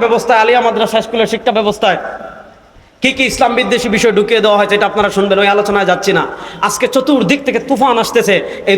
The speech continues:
তুফান মানে জাহান্নামে যাওয়ার তুফান আসতেছে। এই তুফান থেকে বাচ্চাকে বাঁচাতে হলে একমাত্র পথ মাদ্রাসা। এজন্য আপনি আলেম না বানান, কমসে কম নুরানিতে তিন বছর, তিন বছর না পারেন দুই বছর, দুই বছর না পারেন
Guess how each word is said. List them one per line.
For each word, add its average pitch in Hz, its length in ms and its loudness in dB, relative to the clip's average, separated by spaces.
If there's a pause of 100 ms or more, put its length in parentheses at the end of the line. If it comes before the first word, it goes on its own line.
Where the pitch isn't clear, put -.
তুফান 277 280 2 (120)
মানে 233 120 2 (100)
জাহান্নামে 254 500 2
যাওয়ার 240 240 4
তুফান 240 300 2
আসতেছে। 202 300 0 (360)
এই 202 60 2 (100)
তুফান 262 320 0
থেকে 247 200 0
বাচ্চাকে 226 380 0
বাঁচাতে 220 320 2
হলে 196 140 2
একমাত্র 196 340 -2 (120)
পথ 190 200 2
মাদ্রাসা। 170 400 0 (360)
এজন্য 262 200 2 (100)
আপনি 240 140 -2 (180)
আলেম 269 280 2
না 247 140 4
বানান, 233 240 2 (280)
কমসে 254 320 0
কম 262 180 0
নুরানিতে 247 400 2 (100)
তিন 269 100 2 (100)
বছর, 240 200 0 (100)
তিন 254 180 0
বছর 254 260 0
না 233 120 4
পারেন 233 180 2 (100)
দুই 233 160 2
বছর, 208 180 0 (100)
দুই 247 160 0
বছর 247 260 0
না 226 120 4
পারেন 214 160 2